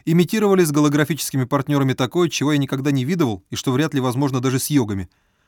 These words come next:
Анатомия человеческая не позволит таких вывертов. Журналистское братье, что ли? Коллеги Ольги по временной работе? Может быть, да, может быть, нет. Мне без разницы. Почему я, собственно, ожидал, что застану Ольгу одну?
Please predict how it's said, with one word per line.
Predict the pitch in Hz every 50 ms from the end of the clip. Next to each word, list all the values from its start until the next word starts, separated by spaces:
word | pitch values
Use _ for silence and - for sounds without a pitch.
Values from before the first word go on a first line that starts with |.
| _ _
Анатомия | 113 120 131 123 - 151 143 139 131
человеческая | - 139 139 139 131 - - - 127 123
не | 123
позволит | - - 135 113 131 135 123 107 -
таких | - 104 - 120 98 -
вывертов. | 113 104 98 92 - - - _ _ _ _ _ _ _ _ _ _ _ _ _ _ _ -
Журналистское | 113 135 131 143 175 - - - - 147
братье, | 123 101 113 113 143 - - 139
что | - - - 123
ли? | 117 104 - _ _ _ _ _ _ _ _ _ _ _ -
Коллеги | - 131 139 165 143 147
Ольги | 143 151 139 143
по | - 131 113
временной | 135 135 131 123 120 117
работе? | 107 113 101 98 123 123 - 107 - _ _ _ _ _ _ _ _ _ _ _ -
Может | 139 165 147 120
быть, | 117 110
да, | 113 131 131 117
может | 127 143 131 117
быть, | 107 107 - -
нет. | 107 101 95 - - _ _ _ -
Мне | 131 156 156 135
без | 113 110 101
разницы. | 104 104 98 92 98 95 - - - _ _ _ _ _ _ _ _ _ _ _ _ _ _ _ _ _ _ _ _ -
Почему | - - 180 208
я, | 196
собственно, | - 214 175 - - 160 156
ожидал, | 127 156 147 170 170 147
что | - - 143 127
застану | 139 135 - - - 156 139 135 131 -
Ольгу | - 139 135 123 127 135
одну? | 131 120 117 123 120 101 85